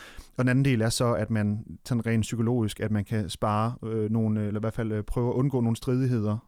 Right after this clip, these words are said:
øh, efter, øh, at, øh, en eller anden er, eller vedkommende er gået bort selvfølgelig. Så der er ligesom to dele af det der. Øhm, men, men jeg vil gerne lige ind, det her med, hvem det så er, er relevant for. Altså, nu sagde jeg, øh, i, at det er for alle. Er det, er det virkelig for,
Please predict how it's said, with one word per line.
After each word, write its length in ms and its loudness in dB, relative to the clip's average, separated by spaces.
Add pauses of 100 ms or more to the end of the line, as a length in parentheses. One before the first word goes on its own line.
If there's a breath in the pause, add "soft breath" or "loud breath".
øh, 260 -2 (220)
efter, 300 -6 (460 soft breath)
øh, 400 -2
at, 180 -4
øh, 120 -2
en 80 -6
eller 140 -2
anden 120 -4
er, 120 -6 (100)
eller 280 -6
vedkommende 340 -2
er 40 -2
gået 160 0
bort 220 0
selvfølgelig. 320 -2
Så 60 0
der 60 2
er 40 2
ligesom 180 0
to 240 0
dele 220 0
af 60 0
det 120 -6
der. 160 2 (520 loud breath)
Øhm, 220 6
men, 320 4 (140)
men 240 2
jeg 60 4
vil 80 0
gerne 180 4
lige 120 2 (440)
ind, 200 0 (200)
det 100 2
her 80 4
med, 200 4
hvem 420 0
det 140 0
så 280 0
er, 320 2
er 220 -2
relevant 400 0
for. 120 0
Altså, 120 2
nu 40 2
sagde 460 0
jeg, 120 -4
øh, 80 -6
i, 200 -6
at 160 -6
det 120 0
er 100 0
for 160 -4
alle. 240 0
Er 160 0
det, 220 0
er 100 -2
det 120 2
virkelig 280 0
for, 440 0